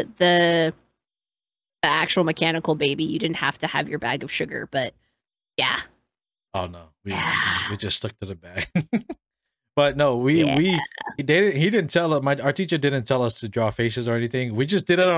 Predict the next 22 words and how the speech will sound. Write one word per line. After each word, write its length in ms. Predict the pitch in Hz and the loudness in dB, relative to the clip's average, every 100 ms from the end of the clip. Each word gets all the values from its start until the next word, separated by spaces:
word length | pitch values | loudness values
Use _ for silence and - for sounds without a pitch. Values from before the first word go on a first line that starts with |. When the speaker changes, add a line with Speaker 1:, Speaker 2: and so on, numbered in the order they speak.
| 151 | 2
Speaker 2:
our 80 | 131 | 4
own. 300 | 170 165 139 - | 4 4 2 0
<laughs> 160 | 294 - - 226 - 330 - | -6 -6 -8 -8 -6 0 4
Speaker 1:
Oh, 80 | |
I 120 | 349 254 | 6 6
love 280 | 269 277 240 | 6 4 6
that. 240 | 220 - - - | 4 4 2 4
Speaker 2:
Yeah. 140 | 339 339 381 | 4 6 8
Speaker 1:
I 40 | |
love 280 | 381 392 381 | 6 4 2
that. 200 | 370 392 | 4 4
Speaker 2:
It 320 | 277 _ - | 2 _ 0
Speaker 1:
What 100 | 180 226 | 6 6
Speaker 2:
was 80 | |
Speaker 1:
was 120 | 240 - | 6 6
Speaker 2:
so 60 | |
Speaker 1:
your, 160 | 226 196 | 4 4
what 100 | 202 | 2
was 160 | 196 | 2
your 100 | 202 190 | 2 4
baby's 340 | 180 175 170 | 6 6 4
name? 280 | 170 175 | 2 2